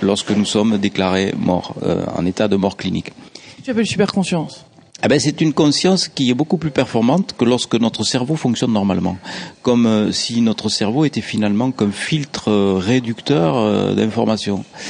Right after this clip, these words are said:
Speaker 1: Et c'est un petit peu ce qui a, enfin, c'est même beaucoup ce qui a été, euh, euh, dit dans cette thèse.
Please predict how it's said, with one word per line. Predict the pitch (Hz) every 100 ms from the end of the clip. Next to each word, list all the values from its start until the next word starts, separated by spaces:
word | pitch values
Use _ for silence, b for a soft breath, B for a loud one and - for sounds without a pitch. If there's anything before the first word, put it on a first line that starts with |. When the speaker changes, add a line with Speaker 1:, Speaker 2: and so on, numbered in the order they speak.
| B B B B -
Speaker 1:
Et | 98 107 107 110
c'est | - 120 131
un |
petit | 117 127
peu | - 143
ce | 127 120
qui | - 123
a, | 113
enfin, | 104 92 82
c'est | 90
même | 104 101
beaucoup | 120 143 143
ce | 107
qui | 101 101
a |
été, | 101 98 104 107
euh, | 90 85 82 B B B
euh, | 90 95
dit | 120
dans | 120 104
cette | 98 - -
thèse. | 214 214 87